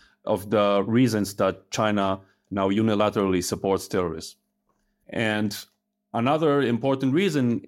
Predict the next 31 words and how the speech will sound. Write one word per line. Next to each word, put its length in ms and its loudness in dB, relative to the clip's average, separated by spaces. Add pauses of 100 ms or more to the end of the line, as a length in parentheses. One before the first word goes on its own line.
uh, 440 -2 (100)
and 180 -2
we 100 2
haven't 280 0
talked 220 0
about 280 0
it, 160 -4
in, 300 0
is 460 -4
what 280 -4
you 100 0
referred, 340 0
is 100 -2
the 140 0
strategic 480 -2
competition 680 -4 (220)
with 280 -6
the 160 0
U 120 2
S-led 300 -2
West. 360 -4
And 500 -2 (1500)
things 280 2
have 160 -2
changed 480 -2 (600)
since 460 -4
nine 220 0
eleven. 460 -2 (400)
If 180 -8
you 220 4
recall, 800 2